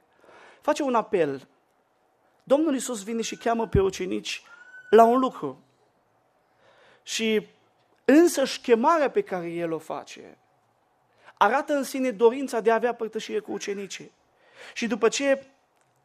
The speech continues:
le strigă, îi strigă de pe mal,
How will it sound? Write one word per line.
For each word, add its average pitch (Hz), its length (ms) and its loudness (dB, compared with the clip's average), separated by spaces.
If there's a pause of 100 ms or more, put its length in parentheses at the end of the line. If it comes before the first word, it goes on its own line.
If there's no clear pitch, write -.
(160)
le 226 200 -2
strigă, 226 580 -6
îi 156 140 0
strigă 226 460 -6
de 175 120 -4
pe 196 140 -2
mal, 196 480 -2